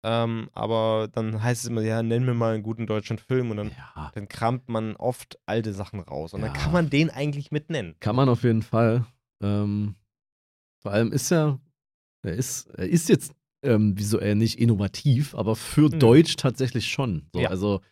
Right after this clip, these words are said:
Speaker 2: das ist halt ein Style, so, den, den kriegst du nicht, also selten bis gar nicht in Deutschland. Äh,
Speaker 1: Ja.
Speaker 2: äh, mir fällt jetzt auch wirklich nix ein, was irgendwie keine Ahnung, so, so, so in die Richtung geht, äh, und deutsch, also so, so ein paar alte Sachen, da wären wir wieder bei alten Sachen.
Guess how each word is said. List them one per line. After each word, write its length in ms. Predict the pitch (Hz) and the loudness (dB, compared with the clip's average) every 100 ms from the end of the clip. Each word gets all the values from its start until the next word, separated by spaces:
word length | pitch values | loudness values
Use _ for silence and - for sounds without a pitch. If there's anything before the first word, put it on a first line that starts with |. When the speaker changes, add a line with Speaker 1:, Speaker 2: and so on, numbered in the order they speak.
| _ _ _ | _ _ _
Speaker 2:
das 140 | 113 113 | 0 0
ist 160 | 127 | 4
halt 160 | 143 127 | 4 6
ein 100 | 117 | 0
Style, 540 | - - 98 135 151 | 0 0 4 6 6
so, 260 | 135 131 131 | 6 2 2
den, 260 | 120 113 107 | 2 0 0
den 160 | 107 | -2
kriegst 280 | 101 131 - | -4 -10 -2
du 220 | 120 95 82 _ | 0 0 -2 _
nicht, 480 | 92 98 104 - - _ _ | -8 -4 -2 -4 -8 _ _
also 160 | 98 101 | -4 -2
selten 480 | 87 113 127 135 | 2 2 4 2
bis 220 | 117 110 - | 0 -2 -2
gar 260 | 87 101 | -2 0
nicht 240 | 104 80 - | 0 -4 -6
in 140 | 87 | -6
Deutschland. 580 | 85 85 - 82 78 - | -6 -8 -6 -6 -6 -10
Äh, 100 | - | -10
Speaker 1:
Ja. 280 | 82 78 78 _ _ _ _ _ _ _ _ _ - | -8 -8 -10 _ _ _ _ _ _ _ _ _ -6
Speaker 2:
äh, 320 | 87 87 85 | -2 0 -2
mir 160 | 82 85 | -2 -4
fällt 220 | - 117 | -2 0
jetzt 160 | 113 - | -2 -6
auch 100 | 92 | -6
wirklich 220 | 120 123 | -2 2
nix 240 | 113 127 - | 2 2 0
ein, 380 | 117 117 131 117 | 2 4 2 0
was 160 | 107 - | -4 -2
irgendwie 560 | 123 117 107 110 107 - _ - _ _ - 90 _ _ _ _ _ _ - | 0 0 2 0 -2 -4 _ -20 _ _ -20 _ _ _ _ _ _ _ -4
keine 140 | 110 | 0
Ahnung, 300 | 139 113 90 | 2 0 -2
so, 200 | 90 95 | -2 -2
so, 220 | 98 95 | -2 -2
so 180 | 92 95 | -4 -4
in 80 | 98 | -2
die 80 | 98 | -4
Richtung 360 | 107 - 98 | -4 -4 -4
geht, 380 | 87 117 85 - - | -2 -2 -4 -8 -14
äh, 160 | 85 87 | -8 -8
und 260 | 80 85 | -8 -8
deutsch, 220 | 87 85 - | -8 -10 -10
also 240 | 85 90 | -8 -6
so, 220 | 90 98 | -6 -8
so 100 | 87 | -8
ein 60 | 90 | -8
paar 160 | 101 80 | -8 -8
alte 260 | 104 - | -6 -4
Sachen, 400 | 113 117 - 160 | -2 -2 0 -2
da 100 | 120 | 0
wären 140 | 95 95 | -2 -2
wir 60 | |
wieder 120 | 98 | -2
bei 120 | 92 80 | -4 -4
alten 320 | 90 - 120 | -8 -6 -4
Sachen. 320 | 127 - 151 | -4 -6 -10